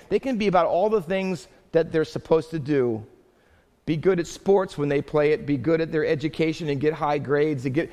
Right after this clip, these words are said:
see, and our kids can be all of this and, all, and nothing wrong with any of those things. But they can do all those things and they'd be really good at their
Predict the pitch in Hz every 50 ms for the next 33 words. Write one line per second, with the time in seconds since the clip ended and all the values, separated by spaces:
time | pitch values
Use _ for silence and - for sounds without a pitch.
0 | - - - - 214 208 - - 180 160 165 165 - - 220 214 - - 190 165
1 | 185 175 - 185 220 254 262 254 202 165 180 185 180 175 - - 147 147 - 165
2 | 175 - - - - - - 165 165 190 214 - 302 269 247 240 254 262 277 277
3 | 240 233 214 - 254 269 277 277 269 247 240 - - 262 254 214 175 - - -
4 | - 196 165 233 247 - - 269 220 156 208 294 302 302 240 262 294 330 311 320
5 | 311 269 - - - 285 294 269 233 214 208 208 208 208 208 - - - - -
6 | - - - 202 214 214 185 220 190 175 196 226 277 320 330 302 202 226 269 254
7 | 247 233 - - 240 220 214 208